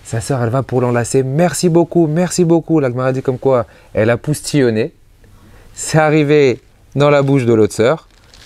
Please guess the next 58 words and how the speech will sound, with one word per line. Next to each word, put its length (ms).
Et 80
la 100
femme, 180
après, 220
elle 80
est 60
morte. 260
L'autre 160
sœur, 140
après, 240
elle 60
est 60
morte. 220
Comme 160
quoi, 100
le 120
nom 140
d'Akadosh 440
Baruch 260
Hu 80
ne 100
pouvait 320
pas 200
supporter, 800
il 120
ne 100
peut 180
pas 200
supporter 500
la 120
Toum'a. 340
Qu'on 160
ait 100
fait 160
une 80
bêtise, 560
avouez-le. 360
Vous 40
savez, 280
on, 140
ça, 220
ça 180
arrive 160
à 80
tout 100
le 60
monde. 160
Tout 80
le 80
monde 80
peut 80
faire 160
une 100
Avera, 240
Chas 140
Veshalom, 420
Hashem 240
Yishmor. 360